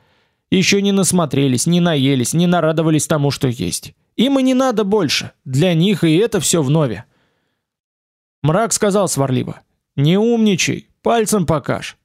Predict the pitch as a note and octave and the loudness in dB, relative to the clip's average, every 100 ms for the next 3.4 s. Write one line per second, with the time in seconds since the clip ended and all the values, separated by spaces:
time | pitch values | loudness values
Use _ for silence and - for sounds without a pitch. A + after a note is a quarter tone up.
0 | _ _ _ _ _ _ _ C#3+ C#3 E3 | _ _ _ _ _ _ _ 0 2 0
1 | - - D3+ D3+ E3 B2 B2 C#3+ - D#3+ | 0 0 0 0 0 0 0 0 0 -2
2 | C3 - G#3 - A2+ A2 C3+ C#3 - D3+ | -2 -2 -2 -2 -4 -4 -4 -4 0 0
3 | A#2 A2 - D#3+ | 0 -2 -6 -10